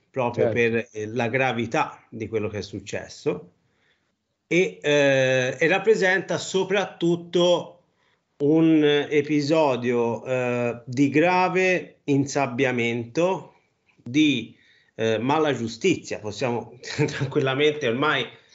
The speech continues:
Speaker 1: eh, chiamarla mala giustizia, perché quello che è emerso dalle commissioni parlamentari ci permettono di, eh, insomma, di, di, di, insomma, di, di,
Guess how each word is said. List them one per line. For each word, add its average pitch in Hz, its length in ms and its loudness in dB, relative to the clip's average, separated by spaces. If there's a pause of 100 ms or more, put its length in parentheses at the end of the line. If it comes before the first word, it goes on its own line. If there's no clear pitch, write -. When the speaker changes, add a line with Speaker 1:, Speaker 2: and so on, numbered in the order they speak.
(600)
Speaker 1:
eh, 107 280 -2
chiamarla 143 500 0
mala 139 300 2
giustizia, 117 640 -2
perché 104 480 -4
quello 123 340 0
che 117 160 -2
è - 20 4
emerso 120 500 0
dalle 110 240 -2
commissioni 113 540 -2
parlamentari 107 920 -2
ci 104 220 -8
permettono 104 720 -4
di, 98 360 -6 (580)
eh, 65 320 -14
insomma, 95 360 -8
di, 87 180 -12
di, 82 640 -12
di, 113 120 -12 (460)
insomma, 104 300 -2
di, 113 280 -2
di, 123 200 -2